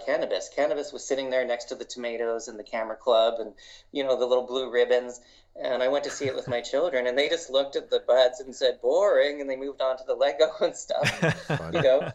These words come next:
Speaker 1: that was like, we won. That, that made it feel like we won. Despite all the problems, here's the little fair, and the, you know, they didn't
Speaker 2: Yes.
Speaker 1: segregate the cannabis. It was just sort of there with the wine and the giant zucchinis and the scarecrow
Speaker 3: Hmm, that's
Speaker 1: competition
Speaker 3: funny.
Speaker 1: and stuff. And, um,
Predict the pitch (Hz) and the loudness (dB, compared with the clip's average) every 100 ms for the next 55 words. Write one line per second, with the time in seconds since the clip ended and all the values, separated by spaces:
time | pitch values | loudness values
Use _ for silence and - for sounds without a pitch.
0 | - 143 156 165 165 151 143 170 165 208 | 2 4 4 4 4 2 0 -2 4 4
1 | 135 117 135 139 151 151 151 139 156 139 | 4 0 -2 0 -2 0 -2 -2 0 2
2 | 131 135 123 120 110 117 165 175 165 160 | 2 0 -4 -4 -4 2 4 6 4 2
3 | 143 131 135 139 139 _ _ 160 180 - | 4 4 4 -2 -8 _ _ -4 -4 -6
4 | 147 151 147 - 127 131 135 135 123 113 | -2 0 0 0 4 4 4 2 -2 -6
5 | - _ _ _ 135 143 139 143 143 - | -12 _ _ _ -4 0 0 0 -6 0
6 | 139 139 123 131 - - 127 123 120 123 | 0 0 -6 -6 -8 -8 -4 -2 -2 -2
7 | 135 123 143 - 131 123 120 117 117 131 | -2 -4 -6 -2 0 2 2 2 0 0
8 | 107 110 110 113 113 104 _ _ 139 - | 2 2 2 -2 -6 -8 _ _ -8 4
9 | 127 127 123 131 - 127 120 113 107 113 | 4 4 -2 -8 -8 -8 -8 -10 -10 -8
10 | 110 - 117 113 113 110 - 107 - - | -6 2 4 4 4 2 2 -4 -4 -4
11 | 107 - 110 110 - 104 - - 95 - | -2 0 -2 -2 4 4 4 -2 -8 -10
12 | - - - - 104 98 98 98 | -20 -20 -8 0 2 2 -4 -10